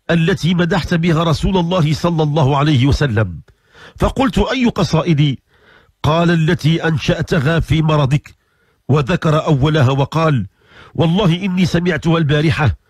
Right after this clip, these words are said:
وهي تنشد بين يدي رسول الله صلى الله عليه وسلم"،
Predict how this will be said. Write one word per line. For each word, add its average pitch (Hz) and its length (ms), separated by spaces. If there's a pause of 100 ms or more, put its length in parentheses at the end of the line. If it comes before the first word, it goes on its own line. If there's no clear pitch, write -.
(380)
وهي 160 360
تنشد 170 720 (160)
بين 185 340
يدي 170 440
رسول 180 360
الله 156 400
صلى 165 300
الله 139 360
عليه 135 300
وسلم"، 117 560